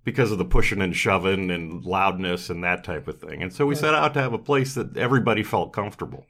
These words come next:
Speaker 2: Right. So has that changed over, over the years?
Speaker 1: No. No, um, it, that's still the overriding thought in the place, is a place to come down and have a good drink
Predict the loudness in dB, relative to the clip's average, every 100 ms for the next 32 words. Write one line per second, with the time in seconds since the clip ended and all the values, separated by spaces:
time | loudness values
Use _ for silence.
0 | -14 -12 -12 -16 -20 -20 _ 2 2 2
1 | -2 -4 0 -2 0 -2 -2 -2 -2 -2
2 | -4 -6 -8 -14 -8 -6 -6 -8 -10 -14
3 | -18 -20 _ 2 4 4 2 -2 -10 _
4 | _ -4 2 4 4 4 2 4 4 2
5 | -6 -6 -6 0 -2 0 -2 2 4 6
6 | 4 4 2 4 4 2 -2 0 2 4
7 | 4 0 -2 0 0 0 -4 -6 -2 -2
8 | -2 -4 -4 0 0 0 -2 -4 -4 -4
9 | -2 -2 -4 -2 0 0